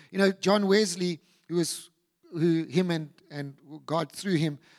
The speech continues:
was used mightily throughout Europe to bring massive revival across Europe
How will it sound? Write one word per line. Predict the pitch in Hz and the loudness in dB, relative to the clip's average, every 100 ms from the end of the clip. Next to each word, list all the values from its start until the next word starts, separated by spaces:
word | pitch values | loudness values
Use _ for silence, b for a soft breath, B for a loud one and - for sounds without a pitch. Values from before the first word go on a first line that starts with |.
| b - | b -14
was | 151 135 | -12 -4
used | 185 185 - | -2 -2 -8
mightily | 143 160 214 - 151 131 | -10 -4 -4 -4 -10 -14
throughout | - 156 156 - | -12 -10 -10 -8
Europe | 147 147 - | -8 -8 -12
to | 139 | -16
bring | - 156 151 - b b _ | -8 -8 -8 -14 b b _
massive | 165 247 196 208 170 | -8 -2 -2 -2 -6
revival | 175 165 175 170 127 113 b b b - | -6 -6 -6 -8 -10 -18 b b b -14
across | 156 - 180 - 139 | -6 0 2 0 0
Europe | 170 175 143 | 2 2 0